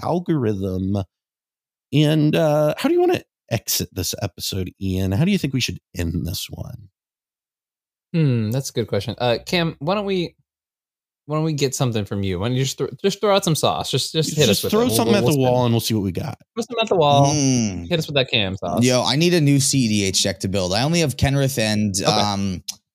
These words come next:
Speaker 3: and that other one, Nimrus together. What should I, what should I put
Speaker 2: Okay.
Speaker 3: together next?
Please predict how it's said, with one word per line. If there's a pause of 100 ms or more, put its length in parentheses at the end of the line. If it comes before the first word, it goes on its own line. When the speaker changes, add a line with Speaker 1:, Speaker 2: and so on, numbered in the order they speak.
(240)
Speaker 3:
and
that
other
one,
Nimrus
together.
What
should
I,
what
should
I
put
Speaker 2:
Okay.
Speaker 3:
together
next?